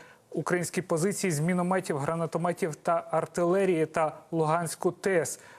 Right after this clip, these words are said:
За минулу добу загинув один військовослужбовець, тринадцять отримали поранення. Про це повідомляє Рада національної безпеки та оборони. Я пропоную зараз подивитися карту, як виглядає схід України станом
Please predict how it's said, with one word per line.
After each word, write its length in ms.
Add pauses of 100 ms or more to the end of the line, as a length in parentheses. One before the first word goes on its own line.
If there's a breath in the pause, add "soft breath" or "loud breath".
За 220
минулу 400
добу 320
загинув 480
один 360
військовослужбовець, 1000 (240 loud breath)
тринадцять 600
отримали 560 (260 loud breath)
поранення. 540
Про 160
це 120
повідомляє 520
Рада 260
національної 560
безпеки 520 (260 loud breath)
та 160
оборони. 680 (240 loud breath)
Я 80
пропоную 420
зараз 220
подивитися 640
карту, 420
як 160
виглядає 440
схід 300
України 460
станом 400